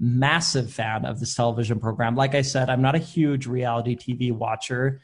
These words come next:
but this is my one exception, and we'll get into all of the reasons why it's my one exception. Um,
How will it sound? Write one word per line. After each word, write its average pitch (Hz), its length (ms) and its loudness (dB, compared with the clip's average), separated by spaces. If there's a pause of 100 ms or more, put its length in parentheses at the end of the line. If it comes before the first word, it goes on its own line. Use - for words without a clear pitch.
(320)
but 139 120 0
this 139 200 0
is 135 100 -2
my 127 160 4
one 123 220 2
exception, 123 840 -2 (200)
and 117 560 0
we'll 131 160 0
get 123 160 0
into 123 180 0
all 127 240 2
of 127 60 -6
the 120 100 -10
reasons 113 380 -2
why 107 240 -4
it's 120 200 -4
my 131 100 0
one 131 180 0
exception. 135 640 -2 (360)
Um, 131 380 4